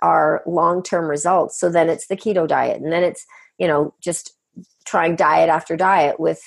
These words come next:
with no results, and then actually digging yourself into a, a bigger pit of metabolic, you know, uh, mayhem,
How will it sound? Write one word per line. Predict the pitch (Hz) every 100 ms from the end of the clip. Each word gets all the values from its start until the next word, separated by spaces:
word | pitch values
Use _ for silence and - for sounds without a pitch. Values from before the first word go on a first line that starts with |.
| - _ - -
with | 170 156 - -
no | 175 196 208 220
results, | 202 156 139 139 - -
and | 170
then | 165 147
actually | - 160 190 - 175 156
digging | 175 170 170
yourself | 151 - 151 147
into | 160 170 160
a, | 156 131 -
a | 143 190 -
bigger | 175 151
pit | 151 - 208 151 - - _ _ _ -
of | 175 160
metabolic, | 175 160 165 160 151 156 151 - - _ -
you | 160
know, | 139 139 147 _ _ _ _ -
uh, | 156 143
mayhem, | 170 208 233 196 135 127